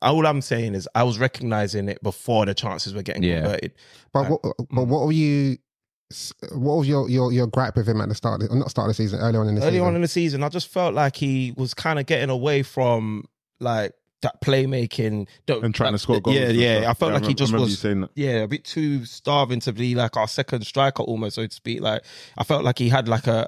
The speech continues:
Speaker 1: I don't know if he had a personal bet on with someone, like, "I'm gonna get this amount of goals this season," or he wanted to beat his goal tally.
Speaker 3: Why? Because
Speaker 1: I
Speaker 3: he
Speaker 1: think
Speaker 3: was
Speaker 1: it
Speaker 3: shooting more often.
Speaker 1: It was sh-, like, yeah, I felt like he was, yeah.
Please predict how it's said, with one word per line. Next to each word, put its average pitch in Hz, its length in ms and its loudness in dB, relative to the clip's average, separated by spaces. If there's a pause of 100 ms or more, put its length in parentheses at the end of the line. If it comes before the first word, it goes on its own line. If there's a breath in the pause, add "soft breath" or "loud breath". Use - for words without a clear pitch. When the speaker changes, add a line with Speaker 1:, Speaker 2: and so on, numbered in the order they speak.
(160)
Speaker 1:
I 123 100 2
don't 139 140 2
know 139 60 4
if 131 80 0
he 127 80 2
had 123 100 4
a 113 40 0
personal 135 440 0
bet 151 140 2
on 139 120 -2
with 120 120 0
someone, 117 320 -4
like, 110 100 -4
"I'm 127 120 0
gonna 123 160 0
get - 160 -6
this 127 140 -6
amount 123 240 -2
of - 80 -2
goals 127 240 -4
this 113 140 -10
season," 110 360 -2
or 104 60 -2
he 107 80 0
wanted 113 200 0
to 117 100 -6
beat 123 160 -4
his 107 100 -6
goal 143 220 0
tally. 110 380 0
Speaker 3:
Why? 123 180 2
Because 117 180 -2
Speaker 1:
I - 0 -
Speaker 3:
he 110 60 2
Speaker 1:
think 110 100 2
Speaker 3:
was 104 80 0
Speaker 1:
it - 40 -4
Speaker 3:
shooting 113 260 2
more 120 140 2
often. 101 420 -4
Speaker 1:
It 131 80 0
was 135 160 -2
sh-, - 220 -8
like, 123 320 0
yeah, 110 380 2
I 110 60 -2
felt 147 220 -2
like 117 180 -2
he 123 80 -4
was, 110 540 -2
yeah. 160 380 0